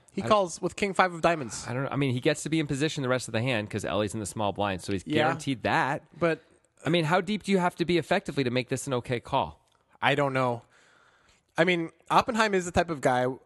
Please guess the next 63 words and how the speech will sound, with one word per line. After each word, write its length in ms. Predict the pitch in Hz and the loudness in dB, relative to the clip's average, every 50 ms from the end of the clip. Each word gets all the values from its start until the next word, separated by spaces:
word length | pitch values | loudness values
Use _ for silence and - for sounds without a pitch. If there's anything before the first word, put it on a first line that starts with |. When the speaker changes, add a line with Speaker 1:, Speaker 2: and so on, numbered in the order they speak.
| _ | _
Speaker 1:
I 100 | - 143 | 0 0
remember 280 | 151 160 165 165 156 151 | 2 2 2 0 0 0
back 200 | 147 143 - - | 0 0 0 -2
when 120 | 147 139 | -4 -4
he 80 | 139 147 | -2 -2
was 120 | 143 135 | 0 0
on 140 | 135 135 127 | 0 -2 -2
T 160 | 123 - 143 | -4 -6 -6
V 160 | 127 123 127 123 | -4 -2 -4 -4
sometimes, 680 | - - 139 127 131 127 120 104 92 95 98 95 101 135 | -2 -2 -2 -2 -2 -4 -4 -4 -4 -4 -6 -6 -2 0
not 120 | 156 160 | 0 0
a 40 | 151 | -2
ton. 280 | - - 151 127 101 | -4 -4 -2 -2 -2
He 100 | 101 107 | -4 -4
was 140 | 113 117 117 | -4 -4 -2
never 240 | 131 139 131 139 139 | -2 -2 0 0 0
on 120 | 131 120 | 0 -2
a 20 | 110 | -6
ton. 400 | - - 120 107 92 90 92 101 | -6 -6 -4 -4 -4 -6 -8 -10
We've 120 | 107 110 120 | -8 -4 -2
never 160 | 139 123 117 | -2 -2 -2
done 160 | 117 117 113 | -2 -4 -2
an 80 | 110 104 | -2 -2
Oppenheim 400 | 104 107 - 117 107 104 98 98 | -2 -4 -4 -6 -8 -10 -8 -10
hand 180 | 110 107 104 | -10 -10 -10
before, 460 | 98 98 - - 107 98 92 90 - - _ _ - | -10 -12 -6 -4 -2 -2 -2 -2 -6 -10 _ _ -4
but 100 | 156 190 | -2 0
he 40 | |
was 100 | 208 196 | 2 2
on 120 | 208 175 147 | 0 0 0
sometimes. 600 | - 156 147 139 127 127 110 104 101 107 - - - - - - - - _ | 0 0 0 0 0 -2 -2 -2 -4 -6 -10 -14 -18 -20 -20 -20 -20 -6 _
He 120 | - 302 | 2 2
was 200 | 311 311 285 220 | 4 4 2 2
a, 120 | 233 220 - | 2 0 2
he 160 | - 208 269 | 0 0 0
was 100 | 262 226 | 2 2
a 60 | 214 175 | 2 2
li-, 260 | 165 147 160 165 156 - - | 2 2 2 2 2 0 -2
a 60 | 151 | 0
bit 180 | 147 147 - - | 4 4 2 2
loosey-goosey, 640 | 127 131 123 - 127 107 98 107 101 - 135 135 | 2 -2 -2 -2 -4 -4 -4 -4 -4 -4 -4 -4
so 160 | - - 165 160 | -2 0 0 0
he 80 | 170 165 | 0 0
could 160 | - 196 185 | 2 2 2
have 120 | 175 156 - | 2 0 -2
some 120 | 151 127 | -4 -2
bluffs 320 | 113 131 131 127 - - | 0 0 0 0 -2 -4
here, 160 | - 110 110 110 | -2 -2 -2 -2
especially 400 | 107 - 139 123 - - 127 120 | 0 0 -2 -2 0 -2 -2 -2
in 80 | 110 | -2
a 60 | 101 | -4
squeeze 300 | - - - 123 117 107 | -8 -6 -4 -4 -4 -4
spot. 340 | - - - 95 95 92 - _ _ _ _ - - _ | -6 -6 -6 -4 -4 -6 -8 _ _ _ _ -20 -10 _
Speaker 2:
I 80 | - 160 | -2 0
mean, 160 | 175 175 170 | 0 2 0
if 140 | 156 - 175 | 0 -2 -4
you 60 | 151 | -2
feel 160 | - 208 214 | 0 2 2
like 140 | 233 214 185 | 2 2 2
Oppenheim's 460 | 151 160 - 160 147 147 143 131 - | 0 0 0 0 0 0 -2 -2 -4
squeezing 380 | - - 131 131 113 117 113 101 | -2 0 0 0 0 0 0 0
a 40 | |
lot 380 | 92 92 87 78 71 69 64 | 0 2 2 2 0 -2 -4